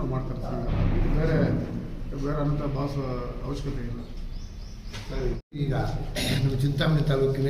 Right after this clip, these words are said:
Speaker 2: ಈ ಪ್ರವಾಸಿ ಮಂದಿರದಲ್ಲಿ ನಮ್ಮ ಹಿರಿಯರ ಒಂದು ಒಕ್ಕಲಿಗರ ಕುಲಬಾಂಧವರ ಹಿರಿಯರ ಸಾನ್ನಿಧ್ಯದಲ್ಲಿ ಈಗ ಏನು ನಡೀತು, ಅವರ ಮಾರ್ಗದರ್ಶನದಲ್ಲಿ ಇಪ್ಪತ್ತ್ಮೂರನೇ ತಾರೀಕು ಬರೋ, ಈ ತಿಂಗಳು ಇಪ್ಪತ್ತ್ಮೂರನೇ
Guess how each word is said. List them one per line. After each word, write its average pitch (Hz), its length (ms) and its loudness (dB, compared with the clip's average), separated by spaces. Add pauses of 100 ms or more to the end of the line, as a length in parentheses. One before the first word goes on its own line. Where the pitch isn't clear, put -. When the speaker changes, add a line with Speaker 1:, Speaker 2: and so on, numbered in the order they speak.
Speaker 2:
ಈ - 100 4
ಪ್ರವಾಸಿ 139 340 4 (100)
ಮಂದಿರದಲ್ಲಿ 131 520 4 (580)
ನಮ್ಮ 131 160 4 (200)
ಹಿರಿಯರ 139 340 4 (800)
ಒಂದು 131 140 4 (100)
ಒಕ್ಕಲಿಗರ 156 360 4 (100)
ಕುಲಬಾಂಧವರ 135 540 4 (100)
ಹಿರಿಯರ 131 320 2
ಸಾನ್ನಿಧ್ಯದಲ್ಲಿ 123 600 0
ಈಗ 110 160 0
ಏನು 113 120 0
ನಡೀತು, 117 320 0 (1800)
ಅವರ 131 140 4 (120)
ಮಾರ್ಗದರ್ಶನದಲ್ಲಿ 131 840 0 (1080)
ಇಪ್ಪತ್ತ್ಮೂರನೇ 151 560 0 (100)
ತಾರೀಕು 135 380 0 (360)
ಬರೋ, 131 120 0 (380)
ಈ - 20 2 (100)
ತಿಂಗಳು 143 280 4
ಇಪ್ಪತ್ತ್ಮೂರನೇ 135 500 2